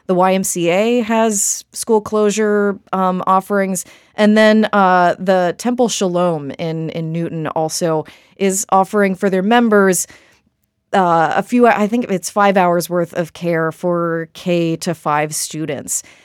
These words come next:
And, um, you know, Allison Berry, the, one of the, the co-senior rabbi there, she told me that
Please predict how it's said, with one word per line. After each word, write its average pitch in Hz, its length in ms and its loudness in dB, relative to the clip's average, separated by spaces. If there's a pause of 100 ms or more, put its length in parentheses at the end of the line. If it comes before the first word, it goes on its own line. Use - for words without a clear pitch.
(120)
And, 185 480 0
um, 180 340 2 (100)
you 202 120 0
know, 175 220 2
Allison 190 480 2
Berry, 175 320 2
the, 160 240 0
one 180 180 -2
of 170 80 -2
the, 160 400 0
the 170 100 -4
co-senior 190 560 -2
rabbi 156 400 -2
there, 147 240 -6
she 165 160 -10
told 175 220 -6
me 175 140 -6
that 165 200 -2